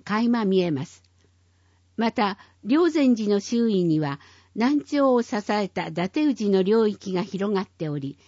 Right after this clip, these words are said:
このことも国府移転の理由と考えられています。顕家は、霊山移転後、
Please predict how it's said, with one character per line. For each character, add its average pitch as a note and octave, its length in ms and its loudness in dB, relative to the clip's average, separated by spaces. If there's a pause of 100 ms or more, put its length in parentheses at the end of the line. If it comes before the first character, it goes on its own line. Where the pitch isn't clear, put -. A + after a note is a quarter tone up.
(440)
こ A#3 120 0
の C4+ 140 4
こ A3 140 -2
と F3 140 -2
も E3 240 -2
国 D4 160 -2
府 - 240 -6
移 F#3 80 -2
転 B3 260 -2
の A#3+ 220 0
理 G#3+ 140 -2
由 A3 160 0
と F#3+ 140 -4
考 G#3 340 -2
え G3+ 120 0
ら F3+ 140 -2
れ D#3 120 -2
て C#3+ 160 -6
い C#3 100 -4
ま C#3+ 120 -6
す。 - 220 -18 (960)
顕 C#4+ 440 0
家 F#3+ 200 2
は、 F3 240 -2 (260)
霊 D#4 300 2
山 C4 180 2
移 G#3 180 -2
転 A3 360 0
後、 F3 220 0